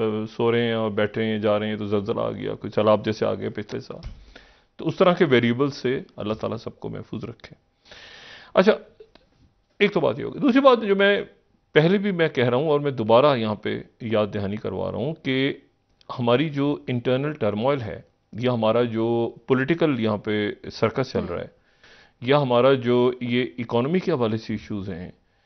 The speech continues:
Speaker 1: या हमारे जो अदालत के मामला चल रहे हैं, ये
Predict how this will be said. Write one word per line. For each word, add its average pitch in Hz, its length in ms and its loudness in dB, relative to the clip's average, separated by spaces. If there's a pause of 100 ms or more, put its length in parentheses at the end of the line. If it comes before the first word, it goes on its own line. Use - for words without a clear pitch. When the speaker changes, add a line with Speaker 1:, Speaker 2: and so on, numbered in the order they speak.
(220)
Speaker 1:
या 131 180 0
हमारे 127 360 2
जो 131 140 0
अदालत 117 520 0
के 180 100 -2
मामला 101 400 -2
चल 98 240 -6
रहे 95 220 -8
हैं, 90 260 -10
ये 139 560 -4